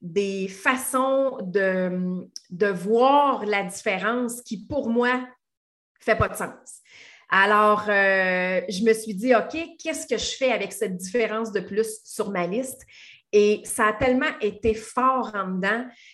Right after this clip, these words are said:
Euh, ça a été comme, « OK, mais, mais j'aimerais tellement ça, pouvoir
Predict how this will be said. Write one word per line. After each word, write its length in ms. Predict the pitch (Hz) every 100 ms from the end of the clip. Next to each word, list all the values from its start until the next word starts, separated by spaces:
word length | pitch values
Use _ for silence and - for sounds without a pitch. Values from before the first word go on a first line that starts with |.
| _ -
Euh, 160 | 190 190 -
ça 220 | - 214
a 20 |
été 340 | 202 190 254
comme, « 240 | 254 214 214
OK, 260 | 196 - 269
mais, 380 | 214 190 185 190
mais 140 | 190
j'aimerais 420 | 190 190 185 185 -
tellement 380 | 220 208 185
ça, 200 | 175 262
pouvoir 540 | 254 202 190 202 196